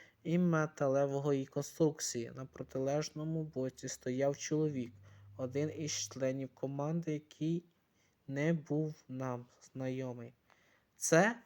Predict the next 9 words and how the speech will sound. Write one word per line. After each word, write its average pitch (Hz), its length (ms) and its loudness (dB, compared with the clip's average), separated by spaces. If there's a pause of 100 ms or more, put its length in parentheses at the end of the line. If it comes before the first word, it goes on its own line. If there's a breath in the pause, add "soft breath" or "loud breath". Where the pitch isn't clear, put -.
(180)
Олег», 143 580 6 (500 soft breath)
представив 143 840 0
його 135 340 0
Ілля. 127 440 -2 (440 soft breath)
Коли 208 280 6
ми 190 140 4
наблизилися, 170 1080 6 (280)
він 165 160 2
відповів 160 680 0